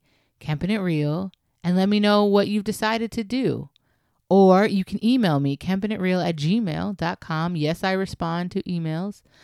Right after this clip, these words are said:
Let me know what you've decided to do. What, what are you jumping into? Now that you know it's not too late for you to do the thing that you've been wanting to do, what is that thing?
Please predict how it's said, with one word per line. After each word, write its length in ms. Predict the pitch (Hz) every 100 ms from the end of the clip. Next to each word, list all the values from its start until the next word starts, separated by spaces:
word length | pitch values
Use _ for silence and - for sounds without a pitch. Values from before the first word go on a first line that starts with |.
| - -
Let 140 | 208
me 140 | 247 285
know 180 | 277 269
what 240 | 220 233
you've 220 | 220 226
decided 580 | 240 208 226 226 233 226
to 140 | 220
do. 340 | 190 220 247 143
What, 300 | 135 196 -
what 240 | 165 202 233
are 40 |
you 240 | 233 233 - _ _
jumping 460 | - 208 208 214 202
into? 500 | 202 208 - - - _ _ _ _ _ _ _ _ _ _ _
Now 260 | 170 190 277
that 140 | 285
you 120 | 220 214
know 200 | 202 180
it's 100 | -
not 220 | 160 -
too 160 | 240
late 240 | 170 139 147
for 100 | 175
you 220 | 156 160
to 80 | 170
do 560 | - 170 160 160 196 -
the 80 |
thing 280 | 170 156 156
that 100 | 165
you've 120 | 151
been 200 | 147 170
wanting 260 | 143 139 156
to 80 | 185
do, 260 | 143 139
what 200 | 143 175
is 140 | 220 -
that 200 | 247 -
thing? 300 | 311 277